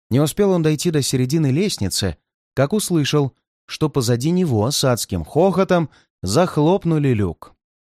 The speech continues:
Он быстро поднялся назад по лестнице и сильно ударил по люку кулаком. «Желаю вам весело провести там время, господин шпион», проговорил голос шкипера. «Вас выпустят, когда пираты овладеют пароходом».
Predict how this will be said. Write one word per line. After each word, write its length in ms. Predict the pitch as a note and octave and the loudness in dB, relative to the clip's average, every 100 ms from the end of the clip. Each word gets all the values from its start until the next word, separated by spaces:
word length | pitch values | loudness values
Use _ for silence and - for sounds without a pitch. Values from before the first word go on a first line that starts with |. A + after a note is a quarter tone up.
| _ _ _ _ _ | _ _ _ _ _
Он 180 | B2 D3 | 0 4
быстро 320 | F3 F#3 D#3+ | 2 2 0
поднялся 480 | D3+ D3 D#3 D#3 C#3+ | 0 0 0 0 0
назад 360 | C#3 C3+ D#3 - | 0 0 -2 -2
по 100 | D3 | 0
лестнице 580 | F#3+ C3 G#2 - G2+ - _ _ | 0 0 -4 -2 -4 -6 _ _
и 140 | C3 | 0
сильно 360 | C3+ - A3 G#3 | 0 2 2 2
ударил 360 | G#3 D#3+ D#3+ D3+ | 2 2 2 0
по 140 | C#3+ | 0
люку 280 | B2+ A#2+ A#2+ | 0 0 -2
кулаком. 580 | B2 B2 A2+ G2 D2 C#2 _ _ _ _ _ _ _ _ _ _ _ _ | 0 0 0 -2 -4 -12 _ _ _ _ _ _ _ _ _ _ _ _
«Желаю 420 | - A#2 G3 A#3+ A3 | -2 2 4 4 4
вам 200 | G#3+ G3+ | 2 4
весело 360 | A3 G#3 G3+ | 2 2 0
провести 480 | F#3+ G3 G3+ F3+ G#3+ | 2 2 0 0 -2
там 220 | G3+ G3 | 0 0
время, 360 | F3 A3 A3 F3+ | 2 2 2 2
господин 500 | D#3 - F3 E3+ E3+ | 0 -2 -2 0 0
шпион», 640 | - - E3+ D#3+ G#2+ E2 - _ _ _ _ - | -2 0 2 2 0 -2 -10 _ _ _ _ -2
проговорил 560 | B2 B2+ C3 D#3+ D#3+ | 0 2 2 2 0
голос 320 | C3+ C3+ B2+ | 2 2 0
шкипера. 600 | - - D3+ G#2 E2+ D2 - _ _ _ _ _ - | -2 -4 -4 -4 -4 -6 -10 _ _ _ _ _ -4
«Вас 300 | A2+ G3 F#3+ | 2 2 2
выпустят, 540 | B3 A#3+ E3+ C#3 C#3 | 0 2 0 0 -2
когда 280 | - E3 F#3+ | 0 0 -2
пираты 400 | E3+ G3 G3 E3+ | 0 2 2 2
овладеют 540 | E3 E3 F3 F3 E3 | 0 0 0 0 0
пароходом». 720 | - E3+ F3 D#3+ A#2+ F#2 D2 | 0 -2 0 0 0 0 -6